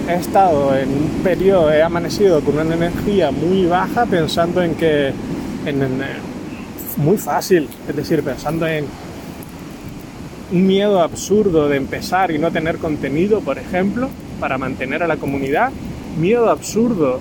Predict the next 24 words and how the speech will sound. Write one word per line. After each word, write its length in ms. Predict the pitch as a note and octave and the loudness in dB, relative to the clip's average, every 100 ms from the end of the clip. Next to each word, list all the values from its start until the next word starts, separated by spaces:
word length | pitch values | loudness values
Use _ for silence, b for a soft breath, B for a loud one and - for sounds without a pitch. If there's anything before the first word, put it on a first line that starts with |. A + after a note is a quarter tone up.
| - | -4
a 100 | D3 | -4
que 140 | C#3+ | -4
la 80 | C#3 | -6
gente 280 | B2 F3+ G3 | -4 -6 -4
no 100 | F3+ | -2
le 120 | D#3+ | -2
pueda 340 | D3 F3 F3+ D#3+ | 0 0 2 0
interesar, 540 | C#3+ D3 A#2+ E3+ G#3 | -2 -8 -4 -2 -2
porque 480 | F#3 E3 D#3 C#3 D3 | -4 -4 -2 -2 -2
al 120 | D3+ C#3+ | -4 -4
que 120 | - | -4
le 140 | D3 | -4
tiene 200 | C#3 G#3 | -2 -4
que 80 | C4+ | -4
interesar 480 | C4+ A3 F3 G#3+ G3+ | -4 -4 -4 -4 -4
es 140 | F3+ | -2
a 80 | E3 | -2
mí, 200 | E3 A3 | -2 -2
habrá 300 | F#3+ D#3 F#3 | -2 0 -2
gente 360 | - G3+ G#3 F#3 | -4 -8 -6 0
que 340 | F3+ E3+ F3 - | 2 2 0 -2
le 80 | G3+ | -2
resuene 480 | G3 - F#3 F#3 E3+ | -2 -2 0 0 0
más 260 | E3+ F#3 | -2 -2